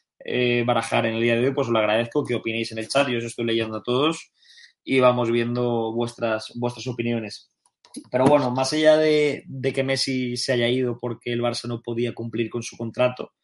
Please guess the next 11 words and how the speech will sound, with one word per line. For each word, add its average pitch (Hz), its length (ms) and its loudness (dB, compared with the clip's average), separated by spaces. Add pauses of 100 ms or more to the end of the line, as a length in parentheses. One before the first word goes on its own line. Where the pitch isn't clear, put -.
(540)
y 120 200 -2
porque 113 300 0
efectivamente 110 640 -2
Laporta 110 500 -2
no 110 100 -4
había 110 280 2
hecho 110 180 -4
las 110 140 -6
cosas 104 280 -10
muy 110 140 -4
bien 113 340 0